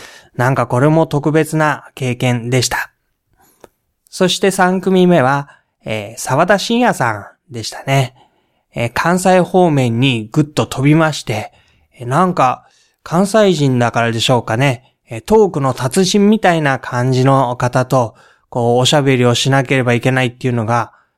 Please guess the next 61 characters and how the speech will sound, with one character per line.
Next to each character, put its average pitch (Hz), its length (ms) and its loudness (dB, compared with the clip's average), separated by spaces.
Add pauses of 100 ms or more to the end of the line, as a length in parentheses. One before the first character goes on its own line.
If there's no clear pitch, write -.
(140)
す - 220 -4
ご 185 120 2
く 110 220 -8
緊 139 220 -2
張 147 200 2
も 147 120 0
し 147 120 -2
ま 151 180 0
し - 60 -8
た 123 140 -4
し、 131 400 -2 (300)
ま 123 120 -2
た、 139 280 -2 (220)
あ 117 240 -8
ー、 117 80 0
自 117 160 -2
分 143 160 4
っ 156 40 2
て 156 100 0
お 147 120 2
し 170 80 -2
ゃ 196 80 2
べ 185 140 2
り 139 100 2
上 190 220 2
手 202 80 0
じ 202 100 2
ゃ 180 60 2
な 196 160 2
い 196 40 2
ん 190 60 4
だ 175 100 2
な 185 280 2
ー - 20 2
な 156 160 2
ん 131 80 -6
て 117 300 -2
思 110 240 -4
わ 123 140 2
さ 143 160 -2
れ 117 120 -2
た 131 140 0
時 135 200 -4
で 143 80 2
も 156 300 0 (120)
あ - 120 -14
り 113 80 -8
ま 135 160 -2
し - 80 -8
た。 - 220 -16 (800)
さ 247 160 2
ら 240 120 2
に 180 120 4
は 151 300 2
続 139 260 -6
け 139 160 -2
て 156 480 0
四 147 440 0
組 147 520 2
目 139 160 4
は 131 300 0